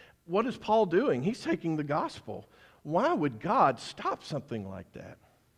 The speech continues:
There are things about this last year that I just, I, I don't have answers to. I think just about every single church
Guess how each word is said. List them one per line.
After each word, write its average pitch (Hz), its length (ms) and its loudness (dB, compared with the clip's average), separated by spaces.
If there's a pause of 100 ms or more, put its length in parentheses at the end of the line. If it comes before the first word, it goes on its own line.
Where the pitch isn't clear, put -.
(1900)
There 208 160 10
are 202 40 8
things 196 340 2
about 151 280 4
this 151 180 -4
last 156 340 2
year 143 200 2
that 131 140 0
I 190 140 2
just, 226 420 -6
I, 185 260 -2 (680)
I 175 120 -4
don't 202 160 -4
have 180 180 -4
answers 156 520 -6
to. - 100 -14 (2000)
I 180 140 2
think 180 260 -2
just 165 200 -4
about 160 320 4
every 175 440 0
single 156 760 -4
church - 560 -8